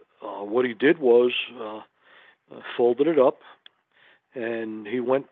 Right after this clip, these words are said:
to Vince Senior and put it in his jacket pocket, in the breast pocket, stuffed it in,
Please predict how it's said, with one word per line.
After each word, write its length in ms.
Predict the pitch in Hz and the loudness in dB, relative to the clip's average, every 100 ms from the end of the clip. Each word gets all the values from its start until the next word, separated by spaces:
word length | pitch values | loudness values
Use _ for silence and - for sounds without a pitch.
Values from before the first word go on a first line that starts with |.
| - | -6
to 320 | 143 131 131 - _ _ _ _ _ - | -4 -2 -6 -10 _ _ _ _ _ -2
Vince 240 | 113 151 - | 0 0 -2
Senior 460 | 175 160 127 107 131 - _ _ _ _ _ _ _ _ _ _ | -2 -2 -2 -6 -8 -12 _ _ _ _ _ _ _ _ _ _
and 220 | 120 104 - | -12 -12 -4
put 200 | - 143 | 2 2
it 120 | 165 _ _ _ - | 2 _ _ _ -8
in 220 | 147 147 | -4 -2
his 260 | 120 151 147 - - _ _ _ _ - | 0 0 0 -6 -10 _ _ _ _ -4
jacket 440 | 127 123 - 170 - | 0 2 0 -6 -2
pocket, 400 | 175 151 - 131 _ | 0 0 -2 -8 _
in 140 | 170 127 | -10 -6
the 60 | |
breast 280 | 117 120 139 - | -2 -2 -2 -2
pocket, 320 | 156 139 151 - - | 0 0 -4 -8 -6
stuffed 240 | 147 135 | -4 -4
it 80 | 160 | -2
in, 280 | 139 135 | -2 -2